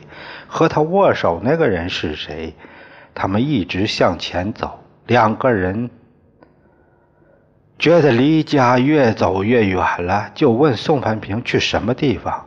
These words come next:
宋凡平响亮地说：“去馆子吃饭。”他们来到了人民饭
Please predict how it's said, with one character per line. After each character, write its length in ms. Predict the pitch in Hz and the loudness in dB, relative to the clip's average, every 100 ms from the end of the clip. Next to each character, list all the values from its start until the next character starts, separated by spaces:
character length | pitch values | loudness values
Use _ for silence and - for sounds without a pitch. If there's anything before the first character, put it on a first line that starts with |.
| - | -16
宋 300 | - 107 85 | -2 0 0
凡 240 | 90 87 | -2 -2
平 160 | 85 90 | -2 -2
响 340 | - 98 85 | 0 -2 0
亮 160 | 104 117 | 0 2
地 140 | 90 | 0
说 260 | 101 98 - - - - - - _ | 0 0 -2 -10 -20 -20 -20 -20 _
：“去 160 | - 131 | -2 0
馆 240 | - 101 | 2 0
子 80 | 107 | -2
吃 160 | - 156 | -2 0
饭。” 160 | 185 - - - _ _ _ _ _ _ _ _ _ _ _ | 0 -2 -6 -18 _ _ _ _ _ _ _ _ _ _ _
他 220 | - 104 | -4 -2
们 280 | 98 87 82 | -2 -4 -4
来 320 | 80 90 113 | -2 0 0
到 240 | 127 117 85 | 0 0 0
了 140 | 78 | -4
人 240 | 80 80 87 | -6 -8 -6
民 320 | 92 82 78 | -8 -10 -12
饭 280 | - 95 | -4 -4